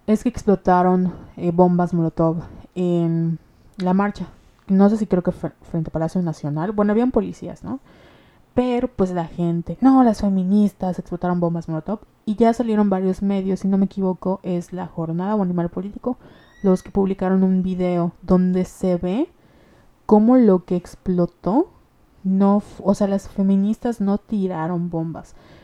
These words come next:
Y también hay otro video muy importante donde se ve a la policía preparando a civiles con armas. O sea, con, o sea,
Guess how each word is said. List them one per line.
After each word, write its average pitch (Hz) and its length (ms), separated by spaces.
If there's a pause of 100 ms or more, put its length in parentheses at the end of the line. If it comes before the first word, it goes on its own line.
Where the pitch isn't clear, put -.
(240)
Y 214 160
también 214 300
hay 277 120
otro 226 200
video 185 280
muy 190 240
importante 196 680 (420)
donde 190 400
se 190 100
ve 190 80
a 214 40
la 247 100
policía 214 640
preparando 185 560
a 196 60
civiles 196 640 (720)
con 180 360
armas. 165 440 (300)
O 185 100
sea, 190 160
con, 180 520 (600)
o 214 100
sea, 202 200